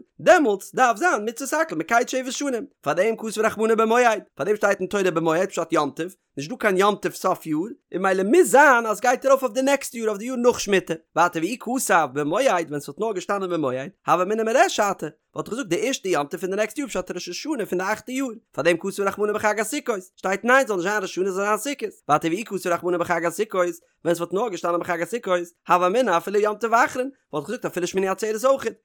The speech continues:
כתוב רחמנא בוואי כל ישראל. פון דעם שטייט בוואי כל ישראל, ווען גאנץ כלל ישראל,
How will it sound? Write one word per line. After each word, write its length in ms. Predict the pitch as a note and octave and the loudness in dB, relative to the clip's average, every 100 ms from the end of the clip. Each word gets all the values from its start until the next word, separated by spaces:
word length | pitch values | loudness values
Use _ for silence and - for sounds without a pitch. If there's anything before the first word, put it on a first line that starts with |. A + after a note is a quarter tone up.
| - | -10
כתוב 200 | C#3 C3+ | -8 -4
רחמנא 520 | C3+ C#3 F3+ C4+ A#3 | -6 -4 -2 2 2
בוואי 460 | F3+ D3+ E3+ C4+ G3+ | 0 -2 4 4 4
כל 200 | A3+ A3+ | 0 0
ישראל. 280 | A3 - F3+ D#3+ D3+ _ _ | -2 0 2 2 -2 _ _
פון 120 | C3 | -4
דעם 120 | G#3 | -2
שטייט 220 | G#3 G3 | 0 0
בוואי 320 | E3 D3+ A3+ F#3 | 0 2 2 2
כל 140 | G3+ F#3 | 2 0
ישראל, 220 | D#3+ E3 | 0 -2
ווען 160 | F3+ D#3 | -2 0
גאנץ 200 | G3 G3+ | 0 -4
כלל 280 | - G#3 G#3+ | 0 2 2
ישראל, 260 | G3 F#3+ | 0 0